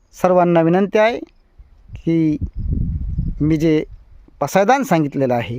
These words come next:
पसायदानाचा अर्थ सांगितलेला आहे, माझ्या मतीप्रमाणे मी सांगितलं, असाच असेल असं मी दावा करू शकत नाही.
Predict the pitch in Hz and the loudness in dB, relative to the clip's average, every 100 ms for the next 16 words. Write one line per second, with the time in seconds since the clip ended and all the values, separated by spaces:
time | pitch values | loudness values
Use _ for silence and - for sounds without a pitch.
0 | - - 180 180 180 196 254 - 175 151 | -8 -2 0 2 2 2 0 -2 -2 -2
1 | 147 151 160 175 214 202 196 208 208 208 | -2 0 0 2 2 0 -4 -2 0 2
2 | 214 240 - _ - - - 262 247 202 | 2 0 -4 _ -20 -18 -8 0 0 0
3 | 165 156 156 226 233 214 240 233 196 233 | 0 0 2 2 2 2 4 2 2 2
4 | 254 285 - - - - _ 165 185 226 | 2 -2 -8 -20 -20 -20 _ 0 2 2
5 | 214 226 240 247 - 165 104 | 2 0 0 -2 -2 -4 -6